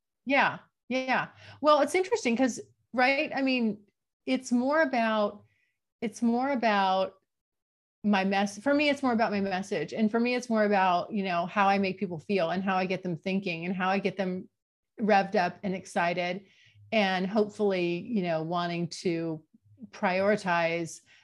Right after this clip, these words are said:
their sex life and have some fun with it, you know? And that's just been, that is the hallmark of the show, you know, and, and, and my message really personally, it's just, uh, I want people to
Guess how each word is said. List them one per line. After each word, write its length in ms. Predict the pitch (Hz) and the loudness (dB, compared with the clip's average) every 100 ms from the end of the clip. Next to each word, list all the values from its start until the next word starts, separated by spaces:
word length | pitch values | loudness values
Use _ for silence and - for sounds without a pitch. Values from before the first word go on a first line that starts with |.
| - | -6
their 100 | 196 | -4
sex 300 | - 254 - | -2 -2 -2
life 180 | 185 196 | -2 0
and 100 | 196 | 0
have 140 | 202 | 0
some 160 | 226 208 | 0 0
fun 220 | 220 277 | 0 -2
with 160 | 214 | -4
it, 220 | - - - | -6 -8 -4
you 120 | 202 | -2
know? 260 | 180 175 190 | 0 -2 -2
And 340 | 202 185 185 - - - | -4 -2 -4 -8 -20 0
that's 400 | 220 254 254 - | 2 2 0 -8
just 400 | - 226 220 - | 0 0 0 -2
been, 560 | 208 208 202 202 202 - _ _ - | 2 2 2 2 0 -6 _ _ -4
that 280 | 202 226 202 | 0 0 0
is 520 | 208 220 220 185 180 | 0 0 0 -2 0
the 340 | 196 190 175 - _ _ _ _ _ _ - | 0 0 -6 -14 _ _ _ _ _ _ -12
hallmark 600 | - 226 214 170 180 - | 0 2 2 0 0 -4
of 160 | 185 | -6
the 120 | 175 | -4
show, 460 | 156 - 208 - 202 | -4 2 2 2 -2
you 140 | 202 190 | 0 0
know, 160 | 170 | 0
and, 160 | 185 185 | 0 -4
and, 360 | - 175 170 156 | -4 -6 -6 -6
and 180 | 175 | -4
my 160 | 180 196 | 0 2
message 580 | 185 170 - 165 - - - | 2 0 -2 -8 -10 -18 -6
really 220 | 214 170 | -4 -4
personally, 440 | - 214 208 165 156 | -2 -2 -2 -6 -8
it's 200 | 165 - | -8 -8
just, 400 | 190 190 - - _ _ - | -8 -8 -12 -18 _ _ -10
uh, 400 | 208 190 185 175 185 _ - | -6 -4 -4 -8 -12 _ -10
I 120 | 202 | -8
want 440 | 190 180 185 190 - | -6 -4 -4 -6 -8
people 540 | - 185 190 175 175 - | -6 -4 -2 -4 -6 -6
to 460 | - 175 170 165 | -4 -2 -2 -2